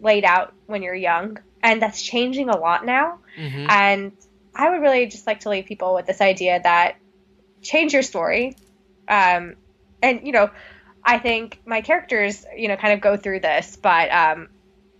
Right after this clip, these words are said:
Speaker 1: and if you wanna read the <laughs> book and, and see how, how they kinda deal with it, that's one thing. But my kind of piece of advice, or all I wanna say is, you know, challenge the story and challenge yourself. And,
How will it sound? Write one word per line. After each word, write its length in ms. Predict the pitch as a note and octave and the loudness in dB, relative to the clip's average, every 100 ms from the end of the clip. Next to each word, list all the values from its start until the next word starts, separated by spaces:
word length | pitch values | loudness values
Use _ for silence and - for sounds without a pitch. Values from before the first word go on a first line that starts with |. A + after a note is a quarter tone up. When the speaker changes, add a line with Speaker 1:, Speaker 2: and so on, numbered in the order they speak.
| _ _ | _ _
Speaker 1:
and 260 | A3 G#3 G3+ | 0 0 -2
if 120 | G3 | -6
you 60 | G#3+ | -4
wanna 160 | G#3 | -2
read 140 | G3+ G#3 | -2 2
the 40 | |
<laughs> 0 | |
book 440 | F#4+ F4+ E4+ - | 2 2 0 2
and, 180 | E4+ D4+ | 2 2
and 220 | D4+ D#4+ | 0 -2
see 160 | - E4+ | -4 0
how, 220 | D#4+ G#3+ A#3+ | 0 0 0
how 100 | D4 | 2
they 120 | C#4 | 2
kinda 200 | E4 B3 | 0 -4
deal 160 | G#3 G3+ | -2 -2
with 140 | G#3 | -2
it, 80 | G3 | -4
that's 180 | G#3 A3+ | -4 -2
one 220 | C4 C#4 | -4 -2
thing. 260 | F#3 F#3 F#3+ | -2 -4 -2
But 220 | F3+ F3+ - - - - | -2 -2 -8 -20 -20 -20
my 260 | A3 A#3+ C#4 | -6 -2 -2
kind 240 | C#4+ B3 | -2 0
of 200 | G#3+ F#3+ | 0 -2
piece 240 | - A#3+ A#3 | -8 -10 -6
of 80 | G#3 | -6
advice, 480 | F#3 F3+ G3 G3+ | -2 2 2 0
or 340 | F3+ F#3 F3+ - | -4 -2 -4 -4
all 120 | - G3 | 0 2
I 100 | G3 | 2
wanna 200 | F3 F3 | 0 2
say 400 | A#3+ G#3+ E3 D#3+ | 4 6 4 2
is, 180 | - - | -2 -14
you 80 | F#3+ | -12
know, 80 | - - | -12 -2
challenge 260 | D4 E4+ F#4+ | 2 2 2
the 80 | |
story 420 | - A#3 G#3 A3 - | 2 2 4 2 -4
and 120 | A#3 | -2
challenge 260 | A#3 A#3+ A#3+ | 0 0 -2
yourself. 440 | A#3 E3+ E3+ E3+ | -4 -2 -2 -4
And, 260 | F3+ F3 | -6 -8